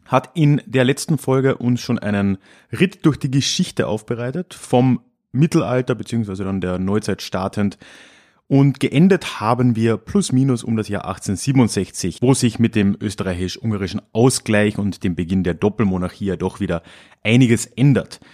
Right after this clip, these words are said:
Ja, und heute in dieser Folge steigen wir genau dort wieder ein und, ja, und Michael, wie geht's denn jetzt an der Stelle weiter mit dem, äh,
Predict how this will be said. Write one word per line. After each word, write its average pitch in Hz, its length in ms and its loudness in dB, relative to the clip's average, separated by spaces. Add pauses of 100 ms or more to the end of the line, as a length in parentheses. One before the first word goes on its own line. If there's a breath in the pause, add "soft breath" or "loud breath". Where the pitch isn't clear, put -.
(360 soft breath)
Ja, 180 120 2
und 113 240 2
heute 190 280 2
in 139 240 0
dieser 120 300 -6
Folge 110 260 -4
steigen 104 420 -4
wir 107 100 -2
genau 98 480 -4
dort 127 380 -4
wieder 113 280 -2
ein 175 280 2
und, 156 520 2 (380 loud breath)
ja, 127 140 2
und 139 200 0
Michael, 110 400 0
wie 151 440 -4
geht's 120 420 0
denn 123 160 4
jetzt - 480 -2
an 101 220 0
der 95 220 2
Stelle 82 580 -2 (100)
weiter 78 560 -6
mit - 400 -6
dem, 80 360 -2
äh, - 100 -16